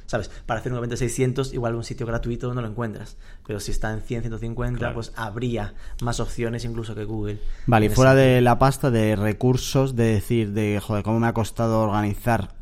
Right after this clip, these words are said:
Speaker 2: algo, ¿qué es? Si alguien quisiera hacer un evento de este estilo, ¿qué es lo que más tiempo te ha llevado o, o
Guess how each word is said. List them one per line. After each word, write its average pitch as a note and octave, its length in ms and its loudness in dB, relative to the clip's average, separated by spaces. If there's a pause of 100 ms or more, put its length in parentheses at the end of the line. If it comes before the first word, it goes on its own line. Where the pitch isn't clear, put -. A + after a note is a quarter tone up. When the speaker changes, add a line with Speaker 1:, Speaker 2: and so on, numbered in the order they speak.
Speaker 2:
algo, D3+ 380 -2 (100)
¿qué G#2+ 280 0
es? - 260 -6
Si - 180 -2
alguien A#2 280 2
quisiera A2+ 320 -2
hacer G#2+ 280 -2
un G#2 180 2
evento G#2+ 420 0
de G2+ 100 -2
este G2+ 340 -2
estilo, A#2+ 420 -4 (720)
¿qué A#2+ 100 0
es A2+ 60 0
lo A#2+ 120 2
que A#2 80 0
más A2+ 480 -2 (260)
tiempo A#2 400 4
te A#2 60 0
ha A2 40 2
llevado G#2+ 440 4
o, F#2 480 0
o F#2 600 -4